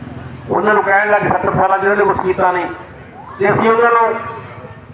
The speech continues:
ਜਿਹੜੀਆਂ ਕਾਂਗਰਸ ਦੀਆਂ ਪ੍ਰਾਪਤੀਆਂ ਦੱਸਣ 'ਚ ਸਫਲ ਰਹੇ, ਵੀ ਉਹ ਸੱਤਰ ਸਾਲਾਂ ਦੇ ਵਿੱਚ ਜੇ ਵਿਕਾਸ ਹੋਇਆ, ਜਿਹੜੀਆਂ ਸੜਕਾਂ ਬਣੀਆਂ, ਆ ਜਿਹੜੀ ਘਰ ਘਰ ਬਿਜਲੀ ਗਈ, ਯੂਨੀਵਰਸਿਟੀਆਂ ਬਣਾਈਆਂ, ਡੈਮ ਬਣਾਏ,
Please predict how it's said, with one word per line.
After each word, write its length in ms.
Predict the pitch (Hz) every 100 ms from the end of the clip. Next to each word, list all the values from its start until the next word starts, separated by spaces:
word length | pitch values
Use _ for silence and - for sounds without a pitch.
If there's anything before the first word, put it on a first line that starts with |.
| - - - 160
ਜਿਹੜੀਆਂ 280 | 170 196 190
ਕਾਂਗਰਸ 380 | 180 180 170
ਦੀਆਂ 280 | 180 175 170
ਪ੍ਰਾਪਤੀਆਂ 500 | 160 165 160 156 165
ਦੱਸਣ 280 | 156 156 156
'ਚ 140 | 156
ਸਫਲ 300 | 147 147 147
ਰਹੇ, 200 | 143 143 139 - - - - - - - 139
ਵੀ 60 | 170
ਉਹ 100 | 170
ਸੱਤਰ 240 | - 165
ਸਾਲਾਂ 360 | 160 156 156 156
ਦੇ 100 | 156
ਵਿੱਚ 160 | 151
ਜੇ 140 | 151 151
ਵਿਕਾਸ 400 | - 147 147 156
ਹੋਇਆ, 340 | 156 156 147 151 - - - - 135
ਜਿਹੜੀਆਂ 320 | 151 160 160
ਸੜਕਾਂ 420 | 156 147 160 156
ਬਣੀਆਂ, 380 | 147 147 147 143 - - - -
ਆ 120 | 147
ਜਿਹੜੀ 260 | 151 151 151
ਘਰ 220 | 160 135
ਘਰ 220 | 160 143
ਬਿਜਲੀ 380 | 151 175 175 156
ਗਈ, 240 | 151 139 - - - -
ਯੂਨੀਵਰਸਿਟੀਆਂ 640 | 151 180 175 160 127 151 151
ਬਣਾਈਆਂ, 340 | 143 143 143
ਡੈਮ 320 | 143 143 156
ਬਣਾਏ, 480 | 151 151 147 143 135